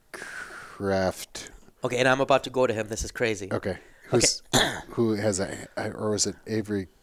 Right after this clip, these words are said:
Speaker 1: Cardinal, Avery Duelist? But anyway, there's a handbook for apologetics, and they're just paragraphs on all the arguments, kind of like a, like
Speaker 2: Okay,
Speaker 1: a
Speaker 2: I was gonna go to a
Speaker 1: whatever.
Speaker 2: different book, so okay.
Speaker 1: And, and one of them, he just says, it's just one, it's just one word, Bach.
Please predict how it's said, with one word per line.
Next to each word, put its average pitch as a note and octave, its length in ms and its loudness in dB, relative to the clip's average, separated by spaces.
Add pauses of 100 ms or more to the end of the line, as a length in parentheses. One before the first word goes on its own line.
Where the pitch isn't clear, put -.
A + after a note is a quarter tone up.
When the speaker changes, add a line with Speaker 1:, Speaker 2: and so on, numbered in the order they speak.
(160)
Speaker 1:
Cardinal, F#2+ 560 -4
Avery F2 380 -6
Duelist? E2 340 -6
But G2 120 -2
anyway, F#2 180 0
there's E2+ 200 0
a E2+ 60 -4
handbook F#2+ 520 -2
for E3 160 -4
apologetics, D#3+ 840 -4 (640)
and F2+ 260 -2
they're F2 100 0
just F2 260 0 (680)
paragraphs G2+ 540 4
on F#2 80 -2
all F2 180 2
the E2+ 140 -4
arguments, E2+ 400 -4
kind E3+ 180 -6
of - 100 -16
like F2 280 -8
a, F2 40 -6 (120)
like - 180 -6
Speaker 2:
Okay, - 40 -2
Speaker 1:
a - 100 -2
Speaker 2:
I B2+ 60 8
was C3 80 2
gonna A#2 120 -2
go G#2+ 60 -2
to G#2+ 40 2
a G2+ 40 4
Speaker 1:
whatever. G#2 120 0
Speaker 2:
different G2 260 -8
book, - 160 -12
so - 100 -14
okay. - 240 -10
Speaker 1:
And, F#2+ 260 2 (380)
and F#2+ 280 -2 (260)
one G#2+ 180 4
of G#2 80 2
them, F#2 160 0
he F2 120 -6
just F#2 240 0
says, E2+ 300 -2
it's F#2 120 -10
just - 260 -4
one, F2 200 -6 (140)
it's - 80 -18
just F#2 220 -2
one F2+ 200 -4
word, D#2+ 280 -4 (160)
Bach. - 320 -2